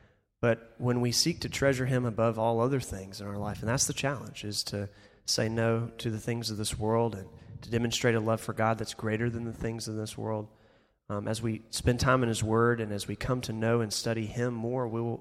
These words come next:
come to have more greater affections for him. But that balance will hopefully become more true on the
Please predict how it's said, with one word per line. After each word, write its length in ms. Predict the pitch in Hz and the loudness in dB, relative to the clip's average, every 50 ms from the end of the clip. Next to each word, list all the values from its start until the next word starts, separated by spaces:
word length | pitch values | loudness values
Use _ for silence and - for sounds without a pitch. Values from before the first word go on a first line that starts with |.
| - | -8
come 240 | - - 131 131 131 | -4 -2 -2 -2 -2
to 160 | - - 110 | -4 -6 -6
have 300 | 110 113 110 110 110 - | -2 0 0 -2 -2 -4
more 240 | 113 113 110 110 110 | -6 -4 -4 -4 -4
greater 320 | - - 120 117 113 107 | -2 0 2 2 2 0
affections 480 | 101 - - 120 123 - - 104 98 - | -2 0 0 -2 0 -2 -4 -8 -10 -10
for 220 | - - 117 113 | -6 -4 -4 -4
him. 200 | 104 101 95 95 - - - - - - _ _ | -4 -6 -8 -10 -14 -20 -20 -20 -20 -20 _ _
But 120 | - 123 - | -8 0 2
that 160 | 127 113 110 | 2 2 6
balance 340 | 123 127 131 135 131 127 - | 6 6 8 6 4 2 0
will 80 | 117 | 0
hopefully 340 | 117 127 120 - - 120 113 | 0 0 0 0 -2 -2 -2
become 340 | 98 110 110 - - 120 117 | -2 -2 -6 -2 -2 -2 -2
more 240 | 113 113 113 113 117 | -2 -2 -2 -2 -2
true 400 | 113 - - 127 120 113 113 113 | -4 -6 -4 -2 0 0 0 0
on 180 | 107 107 107 | -2 -4 -2
the 180 | 104 101 98 92 | -4 -6 -6 -6